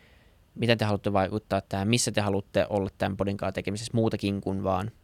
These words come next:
audiossa tai videossa ja näin, niin, niin tota, pyritään kehittää ja tekee. Ja tätä tehdään kuitenkin niin kuin ensisijaisesti kaikkia kuuntelijoita varten,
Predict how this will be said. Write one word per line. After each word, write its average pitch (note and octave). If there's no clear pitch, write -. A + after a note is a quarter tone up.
audiossa F#2+
tai F#2+
videossa -
ja -
näin, -
niin, -
niin -
tota, -
pyritään A#2+
kehittää D#3
ja D3+
tekee. C3+
Ja C3+
tätä B2+
tehdään B2
kuitenkin A2
niin G2+
kuin G#2
ensisijaisesti G#2+
kaikkia -
kuuntelijoita G#2
varten, -